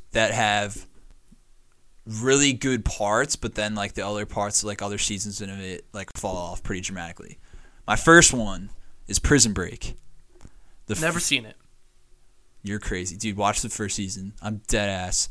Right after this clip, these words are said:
Speaker 1: The first season of Prison Break is so fucking good. Like, edge of your seat type shit. Like, you're literally, you have anxiety, like, while you're watching it. It's insane. Um, that goes for anyone else listening. Watch the first season. Like, so yeah, with Prison Break, the first season's great.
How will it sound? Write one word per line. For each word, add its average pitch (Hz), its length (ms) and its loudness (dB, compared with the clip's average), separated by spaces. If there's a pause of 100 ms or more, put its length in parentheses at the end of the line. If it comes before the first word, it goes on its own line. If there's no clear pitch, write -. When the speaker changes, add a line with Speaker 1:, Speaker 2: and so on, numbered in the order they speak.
(180)
Speaker 1:
The - 80 0
first 123 360 6
season 135 240 4
of 135 80 0
Prison 117 300 0
Break 131 380 2
is 107 240 -2
so 113 880 4 (220)
fucking 101 420 -4
good. 95 320 -12 (260)
Like, 101 300 -4 (800)
edge 131 260 6
of 127 120 2
your 131 120 6
seat 113 340 4
type 107 220 6
shit. - 120 0
Like, 117 160 -2
you're 127 160 2
literally, 123 340 2
you 117 140 2
have 110 160 2
anxiety, 95 680 -4
like, 98 180 -8
while 92 200 0
you're 92 100 -6
watching 92 300 -6
it. - 160 -14 (540)
It's - 120 2
insane. 104 500 0 (1080)
Um, 87 580 -6
that 120 140 2
goes 135 200 10
for 127 100 4
anyone 110 220 2
else 92 180 -4
listening. - 360 -8 (120)
Watch 95 360 -2
the - 60 -12
first - 280 -4
season. 95 260 -4
Like, 101 240 -4
so - 200 6
yeah, 104 240 4
with 107 200 -4
Prison 147 260 6
Break, 156 220 6
the 127 80 -2
first 117 320 2
season's 117 320 0
great. 104 480 0